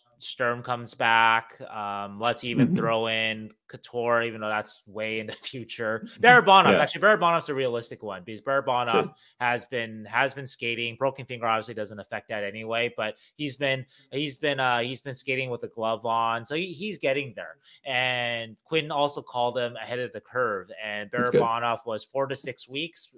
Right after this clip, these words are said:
Speaker 1: uh, the initial, uh, uh, prognosis. And I think we're getting, we're at week three, so we're getting close to week four. So
Speaker 2: Sure.
Speaker 1: maybe. So, okay, so Barabanov comes back, um, S-,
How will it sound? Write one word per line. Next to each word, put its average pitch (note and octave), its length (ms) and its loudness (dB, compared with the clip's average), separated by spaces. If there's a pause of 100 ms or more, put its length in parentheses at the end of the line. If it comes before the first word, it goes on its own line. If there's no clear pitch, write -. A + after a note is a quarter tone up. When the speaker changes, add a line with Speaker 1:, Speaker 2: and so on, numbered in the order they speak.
(100)
Speaker 1:
uh, A2 120 -8
the A2+ 60 -14
initial, A#2 580 -6 (320)
uh, G#2+ 300 0 (120)
uh, G#2 260 -4
prognosis. B2+ 840 -6 (300)
And A#2 680 -2
I C3 80 -4
think - 240 -8
we're D3+ 100 0
getting, C3+ 540 0
we're A#2+ 140 0
at C3 200 2
week A#2+ 280 -10
three, A#2 340 -8
so A#2+ 140 -10
we're A#2+ 80 -6
getting C#3 220 -4
close A#2+ 260 -6
to A#2+ 100 -12
week A2 260 -10
four. G2 360 -6
So G2 580 -6
Speaker 2:
Sure. A3+ 140 -2
Speaker 1:
maybe. C3 440 -4 (200)
So, G3 200 8
okay, G3 220 4
so C#3+ 300 4
Barabanov D3 500 6
comes C#3 260 -4
back, C3+ 440 6
um, G#2+ 540 -2
S-, - 180 -18